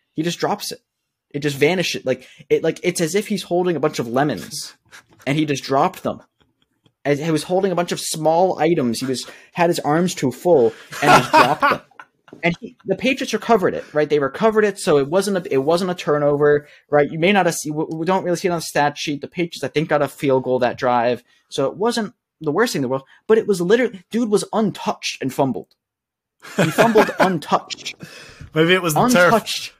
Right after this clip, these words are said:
Speaker 2: It wasn't the
Speaker 1: Touch of the
Speaker 2: turf.
Speaker 1: ball. <laughs> I don't know. And he was standing. It wasn't like he fumbled it and, like, fell. He wasn't falling to the ground and fumbled. It was, he was literally running and fumbled. I don't,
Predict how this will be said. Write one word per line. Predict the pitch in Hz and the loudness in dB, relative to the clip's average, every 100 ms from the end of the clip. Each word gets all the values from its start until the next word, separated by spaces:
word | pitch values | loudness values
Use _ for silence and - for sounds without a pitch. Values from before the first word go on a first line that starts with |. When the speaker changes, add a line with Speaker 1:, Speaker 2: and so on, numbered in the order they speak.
| - | -4
Speaker 2:
It | 165 | 2
wasn't | 170 170 170 | 2 2 0
the | 160 | 2
Speaker 1:
Touch | 180 185 | 4 4
of | 202 | 2
the | 226 | 0
Speaker 2:
turf. | - 240 - 311 - 571 - 508 - - | 2 2 2 0 -4 -10 -6 -4 -2 0
Speaker 1:
ball. | 196 - - - - 202 185 220 - - - | 0 -2 -16 -8 -2 0 2 -2 -2 -14 -2
<laughs> | |
I | - 185 | -2 2
don't | 220 175 | 2 4
know. | 202 180 - | 0 -2 -4
And | 226 | -2
he | 220 | 2
was | 226 | 0
standing. | - 254 262 240 | 2 2 2 2
It | 165 | 2
wasn't | 214 226 | 2 0
like | 214 | -2
he | |
fumbled | 185 226 226 208 | 0 0 4 4
it | 165 | 2
and, | 170 | 0
like, | 135 | -2
fell. | - 208 226 151 | 0 2 4 4
He | 120 | 2
wasn't | 170 202 - | 2 -2 -4
falling | - 151 214 165 | 2 4 4 2
to | 127 | 0
the | 117 | 0
ground | 110 101 101 | 0 -2 -4
and | |
fumbled. | 98 107 104 113 - - | -4 -2 -2 -4 -10 -6
It | - 190 | -4 0
was, | 208 | 0
he | - | 0
was | 214 180 | 0 0
literally | 156 202 208 165 | 0 0 0 -2
running | 143 180 185 160 | -2 0 0 -2
and | 160 | -6
fumbled. | - 170 123 | -6 -6 -4
I | 120 | -4
don't, | 123 | -6